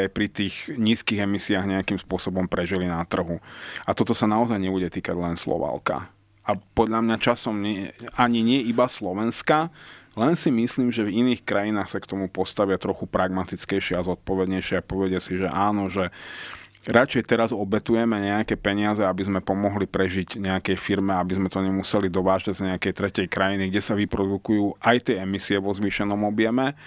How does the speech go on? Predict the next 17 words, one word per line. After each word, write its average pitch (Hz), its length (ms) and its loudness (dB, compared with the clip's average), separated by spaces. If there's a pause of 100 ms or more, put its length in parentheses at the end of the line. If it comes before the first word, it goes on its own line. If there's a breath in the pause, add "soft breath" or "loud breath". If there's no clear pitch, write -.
(140 loud breath)
a 104 160 -2
ešte - 240 2
zvýšime 107 560 2
svoju 98 320 2
závislosť 95 720 0
od 95 160 -6
dodávok 95 640 2
z 95 240 -2
nejakých - 320 -6
trhov, 98 480 0
kde 90 400 0 (320 loud breath)
v - 20 -12
budúcnosti 98 540 0
môžu 92 240 0
byť 90 160 -2
veľmi 95 320 2
neisté. 92 400 -2